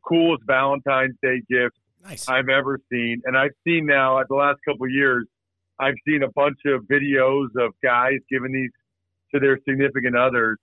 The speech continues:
Speaker 1: and it's so cool, man. First of all, when they open it, it's, you know, it's framed.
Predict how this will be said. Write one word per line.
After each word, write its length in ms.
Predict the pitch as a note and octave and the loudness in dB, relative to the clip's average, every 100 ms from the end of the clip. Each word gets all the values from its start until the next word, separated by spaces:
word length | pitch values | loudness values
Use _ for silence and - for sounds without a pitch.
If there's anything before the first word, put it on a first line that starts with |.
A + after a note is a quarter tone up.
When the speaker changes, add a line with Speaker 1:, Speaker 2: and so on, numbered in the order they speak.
| - | -4
Speaker 1:
and 140 | C3 | -2
it's 160 | C3 B2+ - | 0 -2 -2
so 220 | C#3+ A#2+ A#2+ | -2 -2 -4
cool, 160 | A2 | -2
man. 360 | G2+ G2 F#2+ F#2 _ _ _ - | -2 -2 -4 -6 _ _ _ -2
First 180 | A#3+ G#3 | 0 2
of 20 | |
all, 140 | G3 | 2
when 80 | F#3 | 2
they 100 | F3+ | 2
open 340 | F#3 A#3+ A3 E3 | 2 2 0 0
it, 120 | D#3 | 0
it's, 140 | F3 _ - | -2 _ -2
you 80 | |
know, 100 | F#3 | -2
it's 100 | D#3 _ - | -2 _ -6
framed. 600 | F#3+ G3+ G#3 G#3 G#3+ | -2 0 0 0 -4